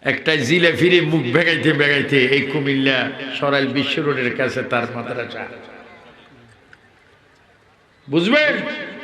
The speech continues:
মিলাদকে ব্যঙ্গ করেছে, যেই মুখে মিলাদের ব্যঙ্গ করেছে, সেই মুখটা সুস্থ করে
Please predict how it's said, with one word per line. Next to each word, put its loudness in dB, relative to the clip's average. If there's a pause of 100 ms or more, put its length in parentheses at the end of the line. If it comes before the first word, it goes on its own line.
(420)
মিলাদকে 4
ব্যঙ্গ 4
করেছে, 4 (720)
যেই 4
মুখে 4
মিলাদের 4
ব্যঙ্গ 2
করেছে, 4
সেই 4
মুখটা 2
সুস্থ -2
করে 4